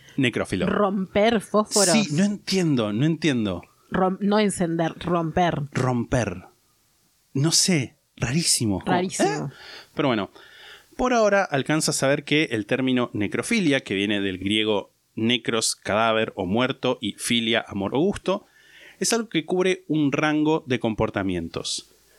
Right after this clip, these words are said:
Speaker 1: Por ejemplo, la negación de la muerte es uno de esos comportamientos. Masters, muy poético, cita el ejemplo de Romeo abalanzándose sobre la tumba de Julieta, sosteniendo el cuerpo de ella contra su pecho.
Speaker 2: Drama.
Speaker 1: A mí se me vino a la mente, y perdón por spoilear una película de mil novecientos sesenta,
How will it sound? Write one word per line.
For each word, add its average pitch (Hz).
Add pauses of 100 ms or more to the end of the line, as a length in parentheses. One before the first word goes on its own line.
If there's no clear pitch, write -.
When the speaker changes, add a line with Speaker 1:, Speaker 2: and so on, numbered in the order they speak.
(160)
Speaker 1:
Por 135
ejemplo, 165
la 117
negación 117
de 131
la 123
muerte 135
es -
uno 107
de 95
esos 98
comportamientos. 98
Masters, 120
muy 120
poético, 120
cita -
el 104
ejemplo 107
de 104
Romeo 110
abalanzándose 98
sobre 95
la 92
tumba 104
de 95
Julieta, 101 (380)
sosteniendo 104
el 101
cuerpo 101
de 98
ella 101
contra 92
su 101
pecho. - (720)
Speaker 2:
Drama. 156
Speaker 1:
A 107
mí 135
se 139
me 120
vino 120
a 117
la 110
mente, 175
y 123
perdón 107
por 127
spoilear 98
una 101
película 101
de 90
mil 104
novecientos 104
sesenta, 143